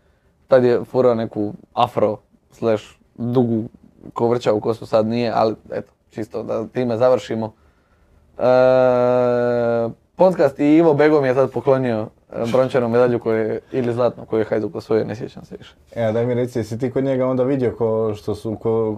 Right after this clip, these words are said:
Speaker 2: kod Lovrena vidjeli u mlađim kategorijama, znaš da je, da je novi Franz Beckenbauer i to, jesi ti kod njega to vidio
Speaker 1: Pa
Speaker 2: na
Speaker 1: bio je
Speaker 2: turniru?
Speaker 1: zanimljiva pojava jer je bio mali čovjek, vrlo mali čovjek kojeg je velika većina bila kosa.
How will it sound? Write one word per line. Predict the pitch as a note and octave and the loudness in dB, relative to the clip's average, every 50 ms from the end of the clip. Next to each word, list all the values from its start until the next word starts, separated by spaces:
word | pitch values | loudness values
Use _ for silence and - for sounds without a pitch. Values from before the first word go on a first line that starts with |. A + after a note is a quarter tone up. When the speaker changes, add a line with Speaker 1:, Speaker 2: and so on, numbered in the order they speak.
| - - - | -10 -14 -8
Speaker 2:
kod | - A#2 A2+ | -4 -2 0
Lovrena | B2+ D3+ D3 C3 A2+ G#2+ G2 F#2+ G2 G2 | 2 2 2 2 0 0 0 -2 -2 -2
vidjeli | G2 G#2 A2+ G#2 G#2 G2 G2 G2 F#2+ F#2+ | -2 -2 -2 -2 -2 -2 -2 -2 -4 -4
u | F#2+ F#2+ F#2+ F#2+ | -4 -6 -6 -6
mlađim | G#2 A2 A2+ G#2+ G2 G2 F#2+ | -4 -2 -2 -2 -4 -6 -6
kategorijama, | F#2 G#2+ - - G2 G2+ A2+ A2+ A2 G2+ F#2+ F#2 F#2 | -8 -10 -8 -6 -4 -2 -2 0 -2 -2 -4 -4 -6
znaš | G2 G#2+ G2+ F#2+ F#2 | -6 -6 -6 -6 -4
da | F#2+ G#2 G2 | -4 -4 -4
je, | F#2+ G2 | -2 -2
da | F#2+ G2+ | -2 -2
je | G2+ G2+ | -2 -2
novi | G#2+ A2 G#2 G2+ F#2+ | -2 -2 -2 -2 -4
Franz | F2+ - A#2+ A#2 A2 G2 - - | -6 -4 -4 -4 -2 -4 -6 -6
Beckenbauer | G2+ G2+ A2 G#2 - G#2 F#2+ F2+ F2+ F2 F2+ F2 | -6 -4 -4 -4 -4 -6 -4 -4 -4 -4 -4 -6
i | F2+ F2 | -6 -6
to, | - G#2 F#2+ | -6 -6 -6
jesi | F2 F#2+ - - | -6 -8 -10 -6
ti | - A2+ G2 | -6 -6 -4
kod | - G2+ | -4 -4
njega | G#2 A2 G2+ F#2 | -4 -4 -4 -6
to | F#2 - F#2 | -6 -6 -6
vidio | F2 F2+ F2+ F2 F2 | -6 -6 -6 0 4
Speaker 1:
Pa | - | 4
Speaker 2:
na | B3+ | 4
Speaker 1:
bio | G#3 G#3+ D4 | 6 6 4
je | D4+ | 6
Speaker 2:
turniru? | C#4+ B3+ G#3 | 6 6 6
Speaker 1:
zanimljiva | F#3+ A#3 A#3+ C4+ C#4 C4+ B3 G#3 | 6 4 4 4 6 6 6 6
pojava | - A#3 B3 A#3 F3+ D#3 D3+ | 6 8 8 8 8 8 8
jer | D3+ D#3+ | 8 6
je | D#3+ | 8
bio | F3 G3+ G3 F3 | 8 8 8 6
mali | E3+ F3+ G#3+ A3+ G#3 G3 F3+ D#3+ | 6 6 6 6 6 6 4 4
čovjek, | - - F#3 G#3 A3 A3 F#3+ F#3+ - D#3+ | 4 6 6 8 8 8 6 4 0 -2
vrlo | C#3+ F3 G#3+ B3 A3 F3+ E3 | 2 4 6 8 8 8 8
mali | F3 E3 D#3 C#3 C#3 C3+ | 8 6 8 6 6 6
čovjek | - F3 F3+ G3+ G3+ F#3+ - - | 6 6 8 8 8 6 4 0
kojeg | - F3+ F3 E3+ E3+ E3 | 2 4 6 6 6 8
je | E3+ E3+ D#3+ D#3 D3 D3 D3+ D3+ D3 | 6 6 6 4 2 -2 -4 0 4
velika | D#3 G3 G#3+ G3+ F#3 E3 F#3 F3 | 6 8 8 8 8 8 8 8
većina | F3 E3 - G3+ G3 G3 F#3 | 8 6 4 4 4 4 6
bila | F#3+ G3+ F#3 E3+ | 6 6 6 6
kosa. | - E3 D#3+ - - A#2+ | 6 4 2 2 0 -6